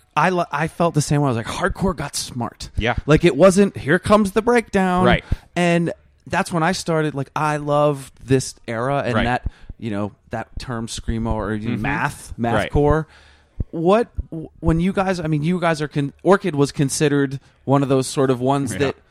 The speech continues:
Speaker 1: took it to this other level.
Speaker 2: Scrams. <laughs>
Speaker 1: Yeah, scrams.
Speaker 2: <laughs> This weird bullshit term
Speaker 1: Like
Speaker 2: that
Speaker 1: emo
Speaker 2: someone came
Speaker 1: violence,
Speaker 2: up with.
Speaker 1: which I don't even remember
Speaker 2: Yeah.
Speaker 1: that term then.
Speaker 2: Yeah, and which I think was just a joke term from Inhumanity, uh, which were a band, like, from, like, South Carolina,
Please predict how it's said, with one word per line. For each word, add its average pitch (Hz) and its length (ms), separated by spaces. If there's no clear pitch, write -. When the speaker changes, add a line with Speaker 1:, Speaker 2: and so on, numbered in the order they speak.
Speaker 1:
took 165 240
it 143 220
to 143 100
this 139 200
other 123 220
level. 127 480
Speaker 2:
Scrams. - 720
<laughs> - 280
Speaker 1:
Yeah, 233 220
scrams. 202 960
Speaker 2:
<laughs> - 20
This 160 180
weird 170 380
bullshit - 580
term - 180
Speaker 1:
Like 143 100
Speaker 2:
that 131 100
Speaker 1:
emo 190 100
Speaker 2:
someone 190 100
came 151 60
Speaker 1:
violence, 180 480
Speaker 2:
up - 60
with. - 20
Speaker 1:
which 180 140
I 196 100
don't 226 160
even 180 180
remember 170 280
Speaker 2:
Yeah. 151 160
Speaker 1:
that - 80
term 165 360
then. 131 500
Speaker 2:
Yeah, 117 360
and 143 220
which 156 180
I 151 100
think 175 240
was 147 140
just - 220
a 117 60
joke 117 260
term 113 200
from 101 180
Inhumanity, 90 760
uh, 85 460
which 90 240
were 90 140
a 85 40
band, 82 360
like, 80 180
from, 82 180
like, 76 140
South 85 220
Carolina, 95 560